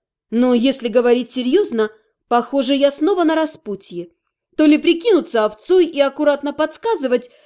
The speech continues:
и подталкивать Маэлта в нужном направлении – стараясь, чтобы он считал, что это его озарило. То ли плюнуть на здешние условности, хрупкое мужское эго,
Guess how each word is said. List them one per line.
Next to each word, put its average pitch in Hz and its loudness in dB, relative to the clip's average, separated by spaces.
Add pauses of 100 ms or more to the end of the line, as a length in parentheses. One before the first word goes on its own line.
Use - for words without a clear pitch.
(160)
и 339 4
подталкивать 330 -2
Маэлта 311 2
в 269 -2
нужном 285 2
направлении – 277 -2 (280)
стараясь, 233 0
чтобы 254 -4
он 240 0
считал, 403 -2 (200)
что - -2
это 330 0
его 349 2
озарило. 208 -2 (640)
То 277 4
ли 277 4
плюнуть 277 2
на 240 0
здешние 233 -2
условности, 190 -2 (200)
хрупкое 269 0
мужское 254 2
эго, 262 0